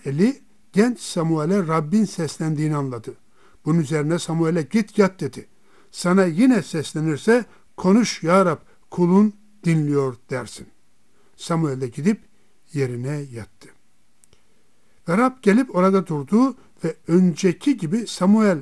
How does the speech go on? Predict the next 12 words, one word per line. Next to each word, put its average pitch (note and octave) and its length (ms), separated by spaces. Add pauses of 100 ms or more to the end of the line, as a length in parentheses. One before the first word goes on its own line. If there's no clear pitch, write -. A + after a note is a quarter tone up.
Samuel," E3+ 500
diye C#3 180
seslendi. A#2+ 600 (960)
Samuel, E3 580 (680)
"Konuş G3 600 (160)
ya D#3+ 180
Rab, C#3 120 (200)
kulun E3+ 460
dinliyor," C#3+ 440
diye D3+ 300 (500)
yanıt C#3 380
verdi. A#2 340